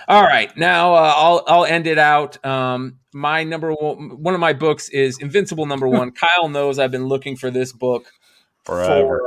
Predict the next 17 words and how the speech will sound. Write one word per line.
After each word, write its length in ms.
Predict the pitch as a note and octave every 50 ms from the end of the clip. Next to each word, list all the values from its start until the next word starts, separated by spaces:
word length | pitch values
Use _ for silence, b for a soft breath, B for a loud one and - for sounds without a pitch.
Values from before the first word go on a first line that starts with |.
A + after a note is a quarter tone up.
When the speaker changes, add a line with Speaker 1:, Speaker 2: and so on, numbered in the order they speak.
| A#2+ - - - -
Speaker 1:
for, 100 | A#2+ -
Speaker 2:
Forever. 260 | C#3 C3 C#3 C#3+ C#3
Speaker 1:
yeah, 160 | A#2+ G#2+ G#2 - - - - _ _ _ _ _
ten 240 | - F3+ F#3+ F3+ E3
years, 460 | D3 C3 A#2 G#2 G2 F#2+ - - _ _ _ _
ten 240 | - E3+ F3 F3 E3
years 240 | D#3+ D#3+ D#3 C3+ C#3
at 120 | - A2
least. 460 | A#2+ A#2+ A2 A2 A2 A2 - _ B B B B B B B B
Um, 320 | G#2 A#2 A#2 A#2 B2 - -
I've 100 | B2 - _
always 320 | C#3 D#3 E3 E3+ F3 D3
been 180 | C3 E3+ D#3+ D#3
a 20 |
huge 320 | C#3 - D#3 D#3 D#3 C#3 D3
Invincible 460 | C#3+ C3 C3+ C3+ C3 C#3+ C3+ C3+ C3
fan. 560 | C3 C3+ C3+ B2 A#2 A#2+ A#2+ A#2 A#2 A2+ -